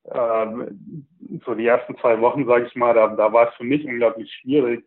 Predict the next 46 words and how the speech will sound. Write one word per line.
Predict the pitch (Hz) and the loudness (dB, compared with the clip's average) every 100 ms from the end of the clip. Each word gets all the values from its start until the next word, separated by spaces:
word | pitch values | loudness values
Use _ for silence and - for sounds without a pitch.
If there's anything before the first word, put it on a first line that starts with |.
| _ | _
ähm, | 139 117 110 110 - _ _ - | -2 2 2 -2 -12 _ _ -4
meine | 117 117 | -4 -4
Spieler | - 135 131 | -6 2 4
überhaupt | 120 120 - | 6 4 2
zu | 135 | 0
erreichen, | 113 107 117 135 - 101 | 0 4 2 2 -4 -6
weil | 107 110 | -6 -4
jeder | 120 127 | 0 0
Tag | - 120 120 | 2 0 2
war | 117 - | -2 -2
verplant, | 123 - - 156 151 151 | -6 -6 -8 -4 -2 -2
viele | 135 120 | -4 -6
Team-Events | - - 147 143 139 139 147 143 - | -8 -2 2 2 2 2 4 0 -4
und | 107 101 104 - | -6 -6 -8 -6
man | 107 | -4
hat | 117 - | -4 -4
so | 120 | -10
ein | 123 | -10
bisschen | - 117 113 113 | -10 -8 -8 -6
erkundet | 110 - 131 135 123 | -6 -2 0 0 -2
und | 120 | -2
erforscht | 113 - 123 139 151 151 - | -2 -2 4 4 4 -2 -10
und | 107 104 _ _ _ _ _ | -10 -10 _ _ _ _ _
es | |
gab | 123 113 | 0 2
immer | 123 139 | 2 4
irgendwas | 131 131 131 - | 4 2 0 -6
zu | |
tun. | 107 - 135 139 | -16 -2 0 2
Und | 123 | 0
mittlerweile | 110 147 - 117 127 123 | 0 4 6 6 6 2
kann | - 123 | -2 -12
ich | - | -8
meine | 120 117 | -8 -8
Spieler | - 127 123 | -8 0 0
fast | - 117 123 | 0 -6 -4
jeden | 120 | -2
Abend | 117 117 113 | 0 0 -2
anrufen, | 117 127 131 131 123 | -6 -2 -2 -2 -6
die | 110 | -4
sitzen | 120 - | -6 -4
einfach | 123 123 120 | -2 4 4
auf | 117 | 4
dem | 117 | 0
Hotelzimmer | 107 - 143 143 143 117 110 107 | -6 -2 0 0 -2 -4 -4 -2
so. | 107 127 - | -2 -4 -4